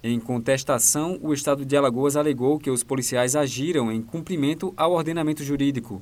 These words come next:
diante de elementos que apresentavam-se como estrita observância ao dever legal e legítima defesa de terceiros.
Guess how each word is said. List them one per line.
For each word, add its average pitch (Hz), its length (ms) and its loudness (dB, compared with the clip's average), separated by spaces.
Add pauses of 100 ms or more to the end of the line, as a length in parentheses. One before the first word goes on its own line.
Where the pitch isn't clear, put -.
diante 139 340 0
de 135 80 2
elementos 151 460 2
que - 100 -4
apresentavam-se 151 880 -2
como 139 240 0
estrita 190 400 -2
observância 143 800 -2
ao 165 140 0
dever 165 260 -2
legal 143 560 2
e 185 60 -6
legítima 165 440 0
defesa 156 360 0
de 151 100 -6
terceiros. 104 680 -4